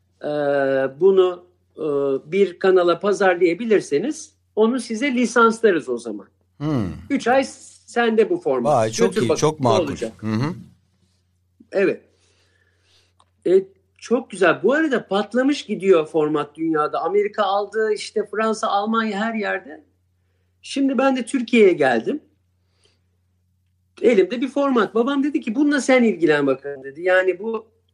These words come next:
Speaker 1: sen bunu bir şey yap bakalım," dedi. Hani
Speaker 2: Al
Speaker 1: götür
Speaker 2: götür
Speaker 1: bu
Speaker 2: bu
Speaker 1: işi.
Speaker 2: işi. Hı hı.
Speaker 1: Evet, evet. Şimdi tabii Who, Who Wants to be a Millionaire'in en önemli unsuru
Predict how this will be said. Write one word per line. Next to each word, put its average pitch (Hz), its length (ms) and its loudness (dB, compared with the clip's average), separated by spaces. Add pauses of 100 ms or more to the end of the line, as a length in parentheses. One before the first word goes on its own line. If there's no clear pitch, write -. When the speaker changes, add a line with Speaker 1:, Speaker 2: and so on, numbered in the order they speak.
(100)
Speaker 1:
sen 254 480 0 (380)
bunu 147 280 -6
bir 131 220 -10
şey 127 220 0
yap 113 240 -4
bakalım," 113 400 -6
dedi. 110 400 -6
Hani 117 320 2 (520)
Speaker 2:
Al 135 180 4
Speaker 1:
götür 135 180 -2
Speaker 2:
götür 117 160 2
Speaker 1:
bu 117 40 2
Speaker 2:
bu 101 160 -2
Speaker 1:
işi. 95 40 -4
Speaker 2:
işi. 90 220 -4
Hı 90 140 -6
hı. 117 260 -2
Speaker 1:
Evet, 190 400 4
evet. 180 300 -4 (1080)
Şimdi 269 360 -6
tabii 254 240 0
Who, - 500 -6
Who 190 220 -4
Wants 254 300 2
to 220 120 -4
be 233 200 4
a - 20 0
Millionaire'in 226 640 0
en 233 160 6
önemli 208 400 4
unsuru 202 640 -2